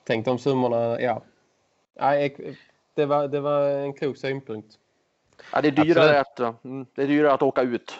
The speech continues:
Speaker 2: eh, än att, eh, värva sig kvar. Men
Speaker 3: Ja, men
Speaker 2: det
Speaker 3: sen
Speaker 2: är absolut dyrast att värva sig ut, <laughs> om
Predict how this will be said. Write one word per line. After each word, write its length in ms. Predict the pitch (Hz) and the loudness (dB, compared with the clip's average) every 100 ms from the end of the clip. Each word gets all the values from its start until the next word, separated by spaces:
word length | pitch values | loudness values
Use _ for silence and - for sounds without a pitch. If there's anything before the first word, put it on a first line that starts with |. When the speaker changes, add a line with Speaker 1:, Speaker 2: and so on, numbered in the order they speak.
| - | -4
Speaker 2:
eh, 880 | 117 113 107 104 104 104 113 110 | 0 2 2 0 -2 -6 -10 -8
än 120 | 117 110 | -6 -6
att, 240 | 110 - | -8 -6
eh, 280 | 113 107 107 | -6 -6 -6
värva 340 | 101 104 101 | -4 -4 -4
sig 120 | 101 | -8
kvar. 360 | 107 113 95 90 - _ | -6 -4 -4 -8 -16 _
Men 240 | - 76 | -20 -8
Speaker 3:
Ja, 40 | 123 | -2
men 120 | 123 | 2
Speaker 2:
det 80 | 127 | 4
Speaker 3:
sen 160 | 135 | 4
Speaker 2:
är 40 | 135 | 2
absolut 380 | - 135 123 | 0 -2 -2
dyrast 360 | 120 120 117 - | 0 -2 0 0
att 240 | 104 _ _ _ _ | -4 _ _ _ _
värva 500 | 113 110 117 120 120 | -8 0 0 2 0
sig 260 | 113 98 90 | -2 -6 -8
ut, 360 | - 101 - - | -10 -10 -12 -20
<laughs> 60 | |
om 80 | - | -16